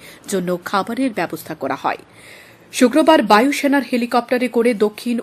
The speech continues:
ও গোমতী জেলার বন্যা কবলিত এলাকা পরিদর্শনে বের হন মুখ্যমন্ত্রী। মুখ্যমন্ত্রী এদিন উদয়পুরের গিয়ে প্রথমে খিলপাড়া এলাকায়, খিলপাড়া মার্কেট শেড ও খিলপাড়া উচ্চতর মাধ্যমিক বিদ্যালয়ের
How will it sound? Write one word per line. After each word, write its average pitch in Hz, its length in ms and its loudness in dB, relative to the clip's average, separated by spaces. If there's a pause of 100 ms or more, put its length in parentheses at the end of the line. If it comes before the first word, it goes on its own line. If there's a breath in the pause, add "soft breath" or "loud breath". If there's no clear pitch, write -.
ও 202 60 0
গোমতী 208 440 -6
জেলার 165 360 -6
বন্যা 196 260 -6
কবলিত 233 380 -6
এলাকা 220 360 -4
পরিদর্শনে 196 580 -6
বের 180 160 -6 (100)
হন 180 160 -4 (300 loud breath)
মুখ্যমন্ত্রী। 175 680 -6 (340 loud breath)
মুখ্যমন্ত্রী 302 560 0
এদিন 247 340 -2 (100)
উদয়পুরের 220 640 -4 (120)
গিয়ে 180 220 -6 (200 loud breath)
প্রথমে 185 460 -4 (200)
খিলপাড়া 240 560 -4
এলাকায়, 170 440 -4 (320 loud breath)
খিলপাড়া 277 380 2
মার্কেট 226 440 0
শেড 233 400 -2
ও 190 80 -2
খিলপাড়া 170 600 -4
উচ্চতর 226 440 -6
মাধ্যমিক 170 500 -6
বিদ্যালয়ের 170 480 -4